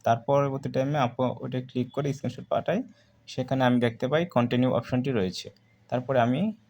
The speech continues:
কন্টিনিউয়ে ক্লিক করতে বলি আপুকে। আপু সুন্দরভাবে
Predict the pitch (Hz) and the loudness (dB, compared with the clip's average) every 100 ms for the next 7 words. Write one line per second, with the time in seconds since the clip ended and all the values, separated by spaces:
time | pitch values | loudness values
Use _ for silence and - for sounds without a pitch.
0 | _ 123 120 127 135 160 175 127 123 120 | _ 2 2 2 0 0 0 -4 -2 -2
1 | 113 117 117 131 - 98 90 - _ _ | -2 -2 0 0 0 -8 -14 -14 _ _
2 | _ _ _ _ _ _ _ _ _ _ | _ _ _ _ _ _ _ _ _ _
3 | _ _ _ _ _ _ - - - 120 | _ _ _ _ _ _ -20 -16 -10 -6
4 | 151 190 190 120 123 127 | -2 -2 0 0 2 2